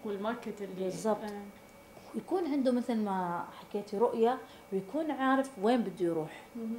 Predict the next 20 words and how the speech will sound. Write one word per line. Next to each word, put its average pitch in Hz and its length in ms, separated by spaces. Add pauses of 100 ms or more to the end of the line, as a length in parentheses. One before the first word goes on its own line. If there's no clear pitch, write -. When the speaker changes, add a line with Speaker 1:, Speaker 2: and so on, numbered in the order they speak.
(340)
Speaker 2:
ويسألهم 262 600
عن 226 140
الدعم، 220 420
أكيد 226 280
هم 262 240
عم 220 180
يدعموا 214 560
بكل 240 380
الوسائل، 190 720
Speaker 1:
فعلًا. 240 160
Speaker 2:
عم 190 100
بحطوهم 208 500
بالأماكن 190 540
الصح، 190 440 (360)
عم 247 160
بيوروهم، 196 600
عم 175 140
بيعملوا 185 380
رحلات، 190 440 (200)
بيسووا. 185 420